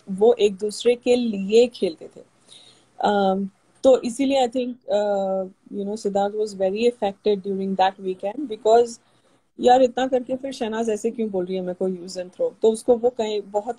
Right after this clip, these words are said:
खटका था, इसीलिए वो बहुत बेजार हो गया था because, अ, वो सबको explain कर रहा था कि "तूने शहनाज को क्यों नहीं बचाया,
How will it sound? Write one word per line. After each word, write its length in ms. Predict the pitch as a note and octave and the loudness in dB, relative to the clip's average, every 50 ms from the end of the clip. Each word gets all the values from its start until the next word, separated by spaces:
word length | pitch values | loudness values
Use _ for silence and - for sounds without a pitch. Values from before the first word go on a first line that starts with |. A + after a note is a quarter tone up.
| _ - | _ -8
खटका 300 | G#3 F#3 - - F#3+ F3+ | -8 -8 -2 0 0 0
था, 260 | F3+ - E3+ E3 - _ - | 0 -4 -8 -10 -10 _ -6
इसीलिए 420 | - A#3 A3+ - B3+ A#3+ C4 C4 | -6 -6 -4 -2 -2 2 4 4
वो 180 | B3+ A#3 A#3 A#3+ | 4 6 4 2
बहुत 360 | A3 G3 G3+ G3 - A3 A3 G3+ F#3 - _ _ _ - | 2 2 -2 0 0 0 0 -2 -6 -14 _ _ _ -2
बेजार 480 | F3+ F3+ G3 F#3+ G3 G3+ A3 A3 A3+ A#3 | 2 4 4 4 4 4 2 2 2 0
हो 120 | A#3 - | -2 -6
गया 220 | - F#3 F#3 F3 F3 | -8 -8 -10 -10 -12
था 140 | - - A3 | -10 -10 -10
because, 540 | A#3 A3+ A#3+ A3+ - B3+ C#4 D#4 D#4 - - - - - - _ _ _ _ _ _ _ _ _ _ _ _ _ - | -10 -10 -4 0 2 2 2 2 0 -6 -14 -20 -20 -20 -20 _ _ _ _ _ _ _ _ _ _ _ _ _ -8
अ, 80 | G#3+ G#3+ | -6 -4
वो 220 | G#3 G#3 G#3+ A#3+ B3+ | -4 0 0 0 0
सबको 400 | C4 - A#3+ A3+ - - C#4+ D4+ | 2 0 0 0 2 2 4 4
explain 500 | D4+ - - - - B3 A#3 A3 A3+ A3+ | 4 2 -2 -4 0 0 0 2 0 0
कर 160 | - G3 F#3+ | 0 0 0
रहा 140 | F#3+ F#3 F3+ | 0 -2 -2
था 180 | - - G3 | -4 -6 -10
कि 160 | F#3+ - G#3 | -8 -8 -10
"तूने 360 | G3+ G3 G3+ G3+ G3 G3 G3 G3 | -10 -6 -6 -6 -4 -4 -6 -4
शहनाज 380 | - G#3 G3 F#3+ F#3+ F#3+ F#3+ | -4 -4 -4 -2 -2 -4 -2
को 120 | - G3+ G3+ | -2 -4 -2
क्यों 180 | G3+ G3+ G3 | -2 -4 -4
नहीं 160 | G3 G3 G3 | -2 -2 -2
बचाया, 540 | G3 F#3+ F#3+ F#3 - F#3+ F#3 F#3 F#3 F#3 F#3 | -2 -2 -2 0 0 0 2 2 2 2 2